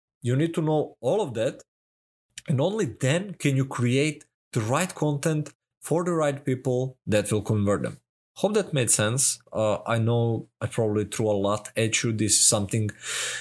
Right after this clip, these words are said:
I learned over the course of weeks and weeks and a lot of,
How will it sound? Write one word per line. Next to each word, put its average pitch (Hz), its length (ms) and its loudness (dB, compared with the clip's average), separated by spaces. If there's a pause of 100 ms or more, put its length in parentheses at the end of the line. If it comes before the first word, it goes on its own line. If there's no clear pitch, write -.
(240)
I 110 140 0
learned 110 420 0
over 107 240 0
the 104 500 0
course 117 420 2
of 110 240 -2
weeks 127 460 0
and 107 180 -2
weeks 131 440 0
and 104 180 0
a 98 80 0
lot 101 340 2
of, 127 140 -2